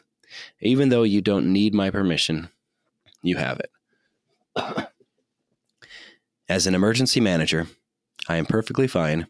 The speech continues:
if you want to stack it to the rafters. Store as much as you need. I could say as much as you want, and that's probably still true,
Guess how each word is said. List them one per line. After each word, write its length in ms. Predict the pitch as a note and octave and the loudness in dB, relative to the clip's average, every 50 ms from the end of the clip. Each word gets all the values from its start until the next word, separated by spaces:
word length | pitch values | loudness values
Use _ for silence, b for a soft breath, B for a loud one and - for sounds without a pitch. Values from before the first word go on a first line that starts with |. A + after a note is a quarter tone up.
| _ _ _ _ _ _ | _ _ _ _ _ _
if 120 | - - | -12 -2
you 140 | D2+ E2 F#2 | 0 0 2
want 220 | F2+ F2 C#2+ - - | 2 0 -2 -2 -2
to 80 | E2 - | -2 -2
stack 360 | - - - F2+ D#2+ - - | -2 -2 -2 -4 -4 -2 -4
it 120 | - - - | -6 -6 -2
to 120 | - E2 | -2 0
the 100 | D#2+ D#2+ | 0 0
rafters. 540 | D2+ D2 C#2 - - - - - - - - - _ b b b | 0 0 -2 -6 -8 -8 -4 -2 -2 -4 -4 -8 _ b b b
Store 280 | - - - F#2 F#2 F2+ | -6 -2 0 0 0 0
as 120 | E2 D#2+ | 0 0
much 300 | F2 F2 G#2 A#2 - - | 0 0 0 0 0 0
as 180 | F2+ E2 C#2+ - | -2 0 0 0
you 120 | E2 F2+ | 0 2
need. 640 | F2+ F2+ D#2 D2 D#2 F2+ E2+ C#2 - - - - - _ B B B B B B B B B _ _ _ _ - | 2 0 0 0 0 0 0 -2 -4 -8 -12 -16 -20 _ B B B B B B B B B _ _ _ _ -8
I 60 | - | -6
could 240 | - - A3 G#3+ - | -2 0 0 0 2
say 180 | - - G#2 G2 | 2 2 2 2
as 100 | F2+ F2+ | 2 2
much 180 | G2+ F#2 - | 0 0 0
as 100 | E2+ D#2 | -2 0
you 120 | E2 E2+ E2 | 0 0 0
want, 400 | C2+ F2+ C3 C3 G2+ F#2+ F2 G2+ | 2 0 0 2 2 2 0 2
and 120 | A#2+ C#3+ | 2 2
that's 200 | C#3 A#2 - - | 0 0 -2 -6
probably 420 | - - D3+ - - F#2+ E2+ E2 | -4 -2 -2 0 2 2 2 2
still 200 | D#2 - - D2+ | 2 0 -2 -2
true, 340 | C#2 - - D#2 E2 - E2+ | -2 -2 0 0 0 -2 -4